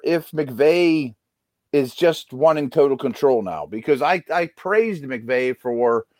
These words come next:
"Okay, hire me and I will get a defensive coordinator and I won't touch that side of the ball." It's almost like we have two head coaches. You have your side of the ball, I have mine.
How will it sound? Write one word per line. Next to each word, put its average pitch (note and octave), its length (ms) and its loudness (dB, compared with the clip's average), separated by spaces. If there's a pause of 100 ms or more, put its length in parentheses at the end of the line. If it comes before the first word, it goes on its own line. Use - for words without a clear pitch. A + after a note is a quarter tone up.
(420)
"Okay, F#3+ 340 2
hire E3+ 380 2
me E3+ 360 -2
and C3+ 160 0
I D#3 200 0
will D#3 100 -2
get D3+ 320 0
a B2+ 100 -2
defensive C#3+ 480 -6
coordinator C#3+ 540 0
and B2 80 -2
I C3 80 0
won't C#3 220 -4
touch A#2+ 380 -8
that C3 180 -4
side C3 140 0
of B2+ 40 0
the A#2+ 60 -4
ball." A#2+ 720 2
It's - 100 -4
almost D3+ 320 2
like C3+ 180 -4
we C3+ 120 -4
have B2+ 160 -4
two C3+ 160 -4
head C3 180 -2
coaches. B2 560 -2 (320)
You C#3+ 160 6
have B2+ 100 2
your C3+ 140 2
side C3 200 2
of B2+ 40 6
the A#2+ 60 2
ball, B2+ 200 4
I B2+ 120 6
have A#2+ 100 2
mine. A#2+ 440 -2